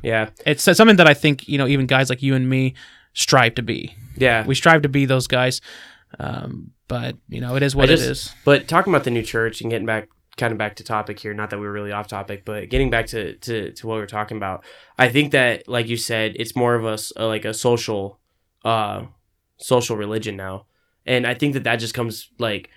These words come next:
Speaker 1: they're trying to incorporate things like social media into that, and they're trying to incorporate, you know, trends and things of that nature into what, whatever they're talking about. But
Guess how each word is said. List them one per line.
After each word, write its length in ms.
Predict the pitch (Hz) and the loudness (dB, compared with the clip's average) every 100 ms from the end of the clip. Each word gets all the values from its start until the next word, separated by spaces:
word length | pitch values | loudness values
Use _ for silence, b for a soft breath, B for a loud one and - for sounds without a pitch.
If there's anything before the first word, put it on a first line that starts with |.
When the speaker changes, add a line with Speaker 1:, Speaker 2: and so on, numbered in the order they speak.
| b | b
Speaker 1:
they're 120 | 131 | -6
trying 200 | 139 170 165 | -2 2 2
to 40 | |
incorporate 640 | - 120 117 117 110 - - | 0 -4 -4 -4 -4 -8 -14
things 220 | 113 107 | -12 -6
like 160 | 113 104 | -6 -4
social 300 | 110 - 107 | -6 -6 -8
media 260 | 101 101 | -8 -8
into 180 | 95 95 | -10 -10
that, 260 | 90 90 - | -10 -10 -12
and 80 | |
they're 80 | 107 | -12
trying 280 | 120 110 104 | -8 -8 -6
to 140 | 101 | -8
incorporate, 680 | 82 110 107 101 104 98 - b b _ | -10 -8 -8 -6 -6 -6 -10 b b _
you 120 | 123 | -2
know, 400 | 117 107 104 - - | 0 -2 -4 -8 -12
trends 560 | - - 120 110 104 101 | -12 -4 -2 -2 -6 -12
and 100 | 101 | -10
things 200 | 107 104 | -10 -8
of 100 | 98 | -8
that 160 | 98 101 | -8 -8
nature 240 | 104 92 | -10 -12
into 220 | 104 104 | -12 -10
what, 220 | 98 95 | -8 -8
whatever 260 | 104 107 104 | -6 -6 -6
they're 100 | 92 | -8
talking 320 | 110 104 104 | -6 -6 -6
about. 280 | 95 92 - b b _ | -12 -12 -12 b b _
But 280 | 127 120 107 | 2 2 0